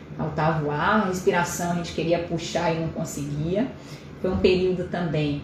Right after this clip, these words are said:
que a gente, eu, por exemplo, assumi muitas funções. Assumi, eu era secretária da minha clínica, eu era secretária da minha casa, <laughs> eu era mãe, eu era esposa,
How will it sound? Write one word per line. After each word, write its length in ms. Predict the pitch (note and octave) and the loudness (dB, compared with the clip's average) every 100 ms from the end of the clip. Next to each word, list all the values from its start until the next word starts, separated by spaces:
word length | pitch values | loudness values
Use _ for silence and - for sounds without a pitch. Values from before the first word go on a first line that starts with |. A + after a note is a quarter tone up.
| - | -6
que 80 | D#3 | -4
a 60 | |
gente, 640 | D3 D#3 D#3 - D#3+ D3+ C#3 | -2 -2 -2 -4 -4 -2 0
eu, 140 | E3 | 0
por 140 | E3 D3+ | 2 0
exemplo, 260 | D3+ D#3 | 0 -2
assumi 320 | D3+ - D#3 D3+ | -4 -4 -2 0
muitas 380 | E3+ - C#4 | 2 0 -2
funções. 680 | - G#3+ - D#3 D#3 F3+ F#3 - - | -4 -4 -4 -4 -2 -4 -8 -12 -10
Assumi, 540 | - E3+ E3+ F3+ G#3 - | -6 -2 0 2 2 0
eu 80 | D#3+ | -2
era 140 | D#3+ | 0
secretária 600 | - E3 E3+ E3 E3+ G#3+ | 0 0 0 0 2 2
da 120 | G3+ | 2
minha 180 | G3+ F#3+ - | -2 -6 -8
clínica, 480 | D3+ D3 D3+ - E3 - - - - | -6 -4 -4 -8 -10 -12 -14 -14 -2
eu 100 | E3 | 2
era 140 | E3 E3+ | 4 2
secretária 640 | E3 D#3+ D#3+ D#3+ D#3+ E3+ | -2 -2 -2 0 0 2
da 120 | E3 | 0
minha 200 | E3 D#3 | 0 -2
casa, 520 | - C#3+ C#3+ C#3+ D3+ - G#3+ - D#3+ | -4 -4 -2 -2 -4 -2 -2 -2 -4
<laughs> 400 | - - - - | -6 -12 -12 2
eu 120 | F#3 | 6
era 200 | F#3+ F3 E3+ | 6 6 4
mãe, 380 | D#3+ D#3+ D3+ D#3 - - | 2 2 0 -4 -8 -2
eu 140 | D#3+ | 2
era 120 | E3 | 4
esposa, 640 | E3+ - - D#3 D#3 D3 | 2 -2 -2 0 0 -2